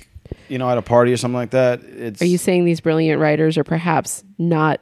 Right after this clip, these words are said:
Speaker 2: emotionally available?
Speaker 1: No, they're amazing. That's the point I'm trying to make.
Speaker 2: Oh.
Speaker 1: Oh, they're not just good writers, by the way. They're fantastic performers, too. But
Speaker 2: Yeah, yeah,
Speaker 1: starting
Speaker 2: yeah.
Speaker 1: out, it's like they were, it's like we both,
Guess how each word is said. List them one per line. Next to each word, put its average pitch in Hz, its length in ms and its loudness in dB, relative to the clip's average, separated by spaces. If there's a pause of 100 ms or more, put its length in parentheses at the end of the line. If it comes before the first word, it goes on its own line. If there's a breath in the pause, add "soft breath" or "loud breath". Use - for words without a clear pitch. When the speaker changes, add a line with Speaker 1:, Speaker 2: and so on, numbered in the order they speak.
Speaker 2:
emotionally 160 540 -2
available? 160 580 0 (260)
Speaker 1:
No, 147 160 0
they're 165 120 2
amazing. 156 400 0
That's 113 140 -6
the 98 80 -16
point 123 160 -4
I'm 110 40 -8
trying 107 180 -8
to 147 80 0
make. - 20 0
Speaker 2:
Oh. 165 400 0
Speaker 1:
Oh, 190 40 2
they're 196 100 2
not 220 140 0
just 175 160 -4
good 156 100 2
writers, 143 220 0
by 117 80 -4
the 113 60 -2
way. 104 80 -2
They're 113 120 -4
fantastic 123 520 -4
performers, 104 400 -8
too. 117 160 -4
But 101 160 -4
Speaker 2:
Yeah, 196 100 4
yeah, 190 80 4
Speaker 1:
starting 175 280 2
Speaker 2:
yeah. 135 140 2
Speaker 1:
out, 120 180 -2
it's 113 260 -4
like 113 180 -2
they 117 180 0
were, 113 240 -4 (220)
it's 123 400 -6
like 143 120 4
we 147 80 0
both, 127 560 -2